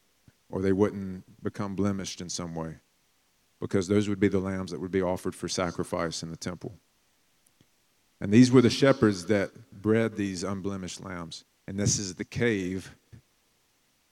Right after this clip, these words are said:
where they kept the lambs so they wouldn't be harmed. And so here's Jesus, the Lamb of God,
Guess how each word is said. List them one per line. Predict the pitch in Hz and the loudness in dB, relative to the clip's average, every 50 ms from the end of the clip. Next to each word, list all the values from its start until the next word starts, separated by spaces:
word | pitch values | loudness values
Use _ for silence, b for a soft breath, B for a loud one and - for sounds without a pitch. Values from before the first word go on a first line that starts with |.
| _ _ | _ _
where | - 104 | 0 0
they | 95 101 95 | 0 0 -2
kept | - - 117 107 104 90 - - - - - - | -2 0 0 0 0 -2 -8 -12 -20 -20 -18 -8
the | - 101 | -6 -4
lambs | 95 98 98 98 98 90 90 87 82 - - - - _ _ | -4 -4 -4 -4 -6 -6 -8 -10 -12 -14 -14 -16 -18 _ _
so | - - - | -12 -10 -6
they | - 95 | -4 -2
wouldn't | 95 92 98 90 82 92 90 85 82 85 - 90 | 0 0 0 0 -2 -4 -10 -14 -14 -16 -8 -6
be | 104 95 | -4 -4
harmed. | 80 85 98 92 82 78 76 76 _ _ _ _ _ _ _ _ _ _ _ _ _ - _ _ _ | -4 -4 -6 -8 -8 -10 -12 -14 _ _ _ _ _ _ _ _ _ _ _ _ _ -20 _ _ _
And | - - | -6 -2
so | - 101 | 0 2
here's | 95 104 120 113 92 | 4 4 4 2 2
Jesus, | - 110 117 117 113 95 90 85 - - - - - _ _ _ _ _ _ _ _ _ _ _ _ _ _ | 0 -2 -2 -2 -2 -2 -4 -6 -6 -8 -10 -12 -18 _ _ _ _ _ _ _ _ _ _ _ _ _ _
the | - 92 | -8 -6
Lamb | 95 101 101 101 101 | -6 -6 -6 -6 -8
of | 92 85 | -8 -6
God, | 95 101 95 90 87 85 | -4 -4 -4 -4 -6 -10